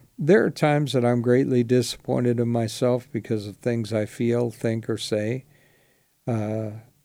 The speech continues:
there are times that I get lonely or blue or whatever,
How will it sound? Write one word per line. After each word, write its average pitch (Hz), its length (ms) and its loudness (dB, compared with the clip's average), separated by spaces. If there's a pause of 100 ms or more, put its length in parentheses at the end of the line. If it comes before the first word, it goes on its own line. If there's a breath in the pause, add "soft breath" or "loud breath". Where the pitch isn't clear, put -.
(180)
there 123 240 6
are 117 80 4
times 120 540 0
that 113 140 2
I 110 540 -2
get 113 200 0
lonely 127 560 0
or 110 220 0
blue 120 580 2
or 110 220 -2
whatever, 113 600 -2